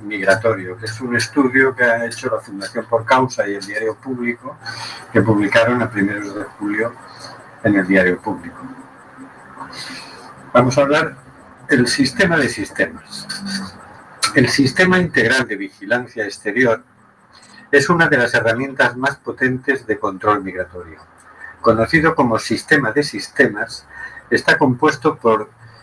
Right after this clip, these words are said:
cientos de radares fijos y móviles, cámaras térmicas y de largo alcance, aviones no tripulados, sensores optrónicos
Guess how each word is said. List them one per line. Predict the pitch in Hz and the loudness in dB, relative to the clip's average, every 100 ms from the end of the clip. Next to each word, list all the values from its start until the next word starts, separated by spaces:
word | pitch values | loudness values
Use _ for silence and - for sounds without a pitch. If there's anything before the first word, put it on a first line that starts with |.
| - - | -20 -20
cientos | - 160 165 160 - 175 - - | 2 4 4 0 -4 -4 -4 -2
de | 104 101 | 2 4
radares | 101 104 104 101 85 - - - | 4 4 2 -2 -6 -12 -16 -4
fijos | 147 139 - 110 - - 113 | -2 0 -4 -12 -14 -14 -6
y | 101 | 0
móviles, | 135 131 120 143 143 - - - - - - - | 2 2 2 0 0 -10 -14 -20 -20 -20 -12 2
cámaras | 160 160 - - - - | 4 6 4 2 -2 0
térmicas | - 147 127 107 107 113 - - - | 2 2 0 -6 -4 -4 -6 -20 -8
y | - | -4
de | 147 | 0
largo | - - 101 92 | 4 4 2 -2
alcance, | - - 127 131 - 113 - - - - - - - | -4 0 0 0 -4 -6 -6 -12 -20 -20 -18 -12 2
aviones | 147 123 156 156 117 107 | 2 4 2 2 0 0
no | 117 139 | 0 2
tripulados, | 131 120 101 110 131 107 - - - - _ _ _ - - | 2 0 0 2 2 0 -8 -18 -20 -20 _ _ _ -20 -16
sensores | - - 110 113 - 147 156 | -6 0 0 2 2 4 2
optrónicos | 113 - _ 147 147 135 123 113 110 | -2 -6 _ 2 2 2 -2 -4 -4